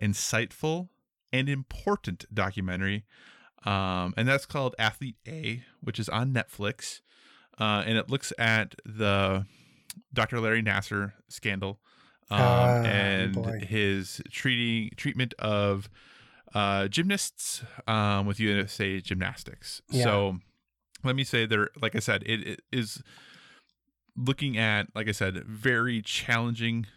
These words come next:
Speaker 1: um, topics. Uh, I cried multiple times while watching this, including, like, the entire, like, last twenty minutes of it.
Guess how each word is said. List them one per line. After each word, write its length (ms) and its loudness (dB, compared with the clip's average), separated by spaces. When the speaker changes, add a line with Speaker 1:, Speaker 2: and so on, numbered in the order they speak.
Speaker 1:
um, 260 -2
topics. 640 -4
Uh, 360 -2
I 160 0
cried 460 0
multiple 340 -2
times 320 0
while 140 2
watching 300 0
this, 160 -2
including, 400 0
like, 160 0
the 80 -2
entire, 300 0
like, 180 -4
last 240 -4
twenty 220 0
minutes 260 0
of 100 -2
it. 180 0